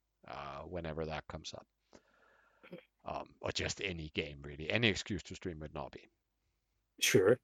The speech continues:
Speaker 2: yeah. I'm up for going online and talking shit about other countries.
Speaker 1: Absolutely.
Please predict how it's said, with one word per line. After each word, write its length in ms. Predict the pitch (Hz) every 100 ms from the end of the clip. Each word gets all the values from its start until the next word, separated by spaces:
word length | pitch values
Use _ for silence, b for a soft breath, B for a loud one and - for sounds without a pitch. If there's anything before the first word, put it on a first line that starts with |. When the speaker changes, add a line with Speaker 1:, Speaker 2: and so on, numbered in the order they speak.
| -
Speaker 2:
yeah. 360 | 95 104 139 - - _ _ -
I'm 180 | 156 143
up 160 | 139 -
for 380 | 139 107 107 - _ _ _ _ _ _ _ _
going 300 | - 117 110
online 420 | 110 110 110 107 120
and 160 | 120
talking 340 | - 120 131 120
shit 320 | - - 120
about 240 | 117 113 110
other 180 | 110
countries. 560 | 107 - 107 117 156 - - - _ -
Speaker 1:
Absolutely. 1080 | 87 - - 85 - 73 87 - - -